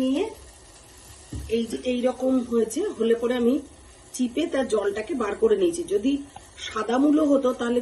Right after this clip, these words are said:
কিন্তু, আহ, গন্ধটা কম হয়, সেই ক্ষেত্রে এমনি লবণ মাখিয়ে চিপে নিলেই হবে।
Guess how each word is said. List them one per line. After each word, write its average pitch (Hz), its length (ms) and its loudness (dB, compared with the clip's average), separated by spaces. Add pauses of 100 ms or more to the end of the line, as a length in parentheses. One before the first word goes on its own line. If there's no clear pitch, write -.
কিন্তু, 277 340 2
আহ, 202 1000 -4 (200)
গন্ধটা 269 420 4 (160)
কম 240 200 4 (140)
হয়, 151 180 -6 (500)
সেই 240 220 2
ক্ষেত্রে 262 320 -2 (280)
এমনি 240 280 4 (240)
লবণ 220 280 2 (100)
মাখিয়ে 277 420 0 (480)
চিপে 254 260 -2 (100)
নিলেই 277 380 2
হবে। 151 200 0